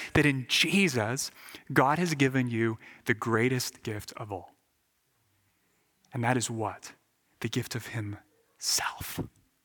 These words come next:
Because therein lies your greatest joy. God works salvation by restoring our fellowship with him. Lastly, God works salvation by calling us to the obedience of faith. Look at verse twenty-four.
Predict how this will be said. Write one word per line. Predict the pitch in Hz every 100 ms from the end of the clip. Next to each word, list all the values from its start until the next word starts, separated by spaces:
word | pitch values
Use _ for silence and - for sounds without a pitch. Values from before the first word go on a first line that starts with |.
| _ _ _ _ _ _
Because | - - 113
therein | 110 113 113
lies | 107 101 -
your | 110
greatest | 104 95 -
joy. | - - - _ _ _ _ _ _ _ _ _ - -
God | 120
works | 131 147
salvation | - 175 170 175 - 165
by | 147
restoring | 139 - 143 139 135 - - - -
our |
fellowship | - 117 117 - 117
with | 120 -
him. | 104
Lastly, | 107 131 151 - 160 160 156 - - - - _
God | 143 139 151
works | 156 -
salvation | 156 131 127 - 123
by | 117
calling | - 120 117 113
us | 110
to | -
the | 110
obedience | 107 110 104 107 107 -
of |
faith. | - 113 104 - - - _ _ _ _ _ _ _ _ _ _ _ _ _ _ _ _ _ _ _ _ _ _ _ _ _ -
Look | 139
at |
verse | 131 120
twenty-four. | - 120 - 120 107